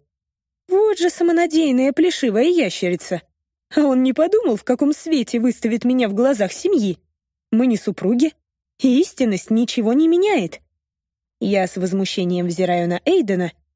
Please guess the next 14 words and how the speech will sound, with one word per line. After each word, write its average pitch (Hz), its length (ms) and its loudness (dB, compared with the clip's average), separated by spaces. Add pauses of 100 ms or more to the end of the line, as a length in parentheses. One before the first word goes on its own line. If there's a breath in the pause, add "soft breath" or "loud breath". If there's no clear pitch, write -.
(260)
и 240 140 0
сдержанно 285 680 -2
произношу: 294 680 -2 (840)
"Благодарю, 302 480 0
Ваше 165 300 -4
Величество. 165 600 -4 (560)
Я 262 160 4
с - 100 -6
удовольствием 220 680 0
расположусь 233 640 0
в - 60 -20
подготовленных 208 800 -2
вами 185 280 0
покоях". 175 600 -2